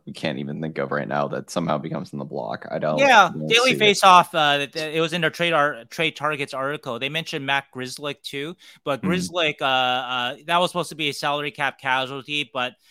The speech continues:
Speaker 2: uh, I think the Bruins are all of a sudden under the salary cap because, uh, they had two key retirements. <laughs> So
Speaker 1: Yeah.
Speaker 2: <laughs>
Speaker 1: Yeah, they, yeah, they're,
Speaker 2: So
Speaker 1: they're more looking for, trying to find a way
Speaker 2: Now
Speaker 1: to get
Speaker 2: they're
Speaker 1: a
Speaker 2: looking at
Speaker 1: center.
Speaker 2: ad players, probably.
Speaker 1: <laughs> Yeah,
Speaker 2: Yeah.
Speaker 1: exactly.
Speaker 2: So,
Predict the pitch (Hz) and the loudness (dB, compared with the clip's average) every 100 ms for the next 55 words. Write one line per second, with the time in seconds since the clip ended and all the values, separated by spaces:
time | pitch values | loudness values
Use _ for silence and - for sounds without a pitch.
0 | - _ 143 139 139 147 185 220 - 160 | -20 _ -4 -2 -2 -4 -8 -10 -4 -2
1 | 147 143 120 139 151 147 139 135 135 143 | 0 -2 -4 -6 -6 -6 -6 -4 -4 -4
2 | 139 151 143 139 131 131 131 127 127 143 | -4 -6 -6 -8 -10 -8 -10 -8 -2 0
3 | 156 139 107 - 98 117 113 110 113 123 | 0 -4 -8 -10 -10 -8 -8 -8 -6 -4
4 | 123 - - 147 127 147 131 127 131 135 | -4 -6 -10 -10 -8 -8 -8 -4 -2 -2
5 | 123 101 - - - - 208 - 180 - | -2 -10 -10 -12 -12 -10 -10 -10 -16 -6
6 | 90 85 80 80 - - - - 71 65 | 0 2 2 -2 -10 -20 -16 -8 -4 -2
7 | 85 85 78 _ - - 65 78 90 117 | -2 -2 -4 _ -14 -8 -4 -2 0 4
8 | 110 117 110 101 107 90 82 - 78 76 | 8 8 8 8 4 2 -2 0 0 -2
9 | - - - - 76 78 87 80 - 214 | -8 -18 -6 -2 -2 -2 -2 2 4 4
10 | 233 202 190 175 170 151 165 - 127 113 | 4 2 2 0 2 4 2 0 -8 -8
11 | - 117 104 107 135 139 98 90 95 92 | -10 -12 -10 -4 6 6 6 2 0 0
12 | 69 67 | -4 -8